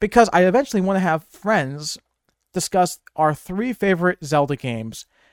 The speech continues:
and one or two of our least favorites. I wanna have a group talk about that with at least myself and two other people, or more, maybe, and we'll take turns, we'll take turns, uh, going around, like, say, "Okay, this is my favorite game, and this is why."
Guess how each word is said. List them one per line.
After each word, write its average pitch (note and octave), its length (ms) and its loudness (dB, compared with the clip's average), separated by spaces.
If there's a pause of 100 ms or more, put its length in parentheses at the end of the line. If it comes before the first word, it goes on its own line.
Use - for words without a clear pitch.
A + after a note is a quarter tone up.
(140)
and C#3+ 440 -4 (120)
one D#3+ 440 -4
or A#3+ 100 2
two D3 680 -2 (100)
of D3 260 0
our C3+ 160 0
least E3+ 320 0
favorites. - 560 -8
I D3 100 -2
wanna A#3 180 4
have G3 180 2
a C3+ 40 -2
group D#3+ 380 -2
talk D3+ 320 0
about G#2+ 300 -6
that G#2 240 -8 (260)
with D3 160 0
at C3+ 160 -2
least A3+ 640 -2 (360)
myself G3 580 4
and D3 320 -2
two G#3 220 0
other E3 180 2
people, A#2+ 460 -4
or A#3 180 6
more, D#3 360 4
maybe, D3 480 -2 (280)
and G3+ 140 2
we'll G#3 80 0
take C4+ 220 0
turns, C3+ 520 -2 (180)
we'll G3+ 100 -12
take B3+ 160 -6
turns, B3 360 -4
uh, G#3 280 2
going G#3+ 320 -2
around, G#3+ 280 0
like, F3 120 -4
say, G#3 180 -4
"Okay, G3+ 260 -2
this F#3 140 -4
is - 80 -12
my F#3 160 2
favorite D#3 240 -6
game, D3 180 -6
and C#3+ 80 -12
this D3 100 -10
is D#3 120 -10
why." B2+ 440 0